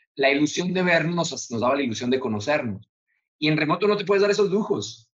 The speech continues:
hay lujos que no te puedes dar, entonces R H tiene que empezar a pensar, así como tenemos procesos de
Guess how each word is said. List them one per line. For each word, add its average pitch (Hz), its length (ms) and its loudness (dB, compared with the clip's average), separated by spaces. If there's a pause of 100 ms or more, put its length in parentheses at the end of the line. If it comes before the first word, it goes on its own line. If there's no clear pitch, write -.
hay 139 100 2
lujos 175 180 -2
que 160 60 -2
no 156 80 0
te 151 80 -6
puedes 156 180 -2
dar, 160 120 2
entonces - 520 -6
R 160 220 0
H 185 220 -2
tiene 185 200 0
que 185 100 0
empezar 165 360 -2
a 170 100 0
pensar, 151 300 -2
así 139 160 -4
como 196 180 0
tenemos 180 300 -2
procesos 151 400 -4
de 113 260 -2